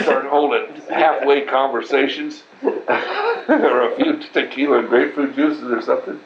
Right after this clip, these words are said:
Speaker 2: Right.
Speaker 1: But, um, so I made an appointment with him that night after dinner.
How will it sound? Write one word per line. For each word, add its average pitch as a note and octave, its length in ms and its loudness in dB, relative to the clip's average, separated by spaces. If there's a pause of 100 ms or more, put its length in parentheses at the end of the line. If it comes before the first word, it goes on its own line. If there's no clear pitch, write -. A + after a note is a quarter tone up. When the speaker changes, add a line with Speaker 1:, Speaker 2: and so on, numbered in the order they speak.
(140)
Speaker 2:
Right. A2+ 500 2 (240)
Speaker 1:
But, D3+ 380 2
um, A#2+ 320 2 (2250)
so D3+ 200 2
I D3 120 0 (120)
made D#3+ 180 4
an C#3 80 2
appointment C#3+ 500 0
with F#2+ 140 -6
him - 60 -18 (180)
that B2 220 2
night C3+ 280 2
after C#3 340 -2
dinner. A#2 380 0